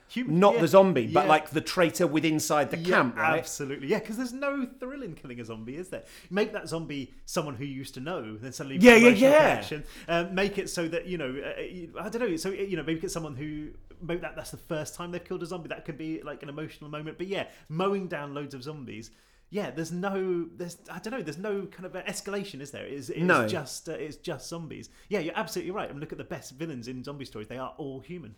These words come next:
Speaker 1: It's,
Speaker 2: Yeah, you,
Speaker 1: it's
Speaker 2: it
Speaker 1: so weird.
Speaker 2: Well, like, and it's like in Aliens as well. I,
Speaker 1: Yeah,
Speaker 2: it,
Speaker 1: yeah,
Speaker 2: it,
Speaker 1: yeah.
Speaker 2: it's totally, tr-, it, it, it's, it becomes, well, but, you know, I was rewatching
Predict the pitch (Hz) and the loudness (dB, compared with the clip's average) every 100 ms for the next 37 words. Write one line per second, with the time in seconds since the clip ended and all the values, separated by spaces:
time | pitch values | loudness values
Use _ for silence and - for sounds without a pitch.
0 | - 120 165 160 156 185 190 185 170 - | -14 0 4 4 4 -2 -2 -2 -6 -8
1 | - - - 156 277 269 254 202 190 190 | -18 -20 -20 -4 4 4 4 2 2 0
2 | - 170 156 147 147 180 151 113 104 113 | 2 2 4 2 4 4 4 2 0 -2
3 | 135 151 113 113 120 180 - 196 208 208 | 2 4 4 2 0 0 -2 2 2 2
4 | 165 - - 202 185 175 - - 180 175 | 0 -2 2 4 4 2 -2 -4 -2 -2
5 | 180 180 185 180 151 139 147 262 311 226 | 0 0 0 -2 -4 -10 -8 -4 -2 0
6 | 220 190 - - 170 202 190 220 220 247 | 0 -2 -4 -12 -10 -8 -4 -4 0 2
7 | 147 156 170 170 190 233 202 233 - | 4 4 2 -2 0 4 2 2 -2